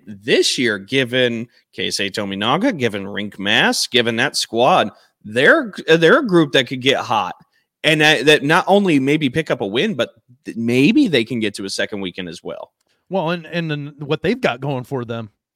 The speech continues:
Speaker 2: is they play at neutral sites. <laughs> They don't, they don't play, you know, true road games, uh,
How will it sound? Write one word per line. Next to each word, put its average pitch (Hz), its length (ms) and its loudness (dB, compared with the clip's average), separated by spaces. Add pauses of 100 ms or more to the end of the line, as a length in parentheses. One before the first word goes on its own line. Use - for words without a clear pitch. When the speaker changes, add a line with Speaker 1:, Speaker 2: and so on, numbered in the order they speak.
(160)
Speaker 2:
is 139 600 -6 (300)
they 139 120 -4
play 139 220 -4
at 117 80 -8
neutral 127 260 -10
sites. - 460 -12
<laughs> - 20 -20
They 170 140 2
don't, - 340 0
they 196 140 4
don't 170 180 4
play, 160 380 0 (360)
you 165 200 -4
know, 139 120 -2
true 143 280 -6
road 131 240 -4
games, 104 340 -14 (340)
uh, 135 280 -6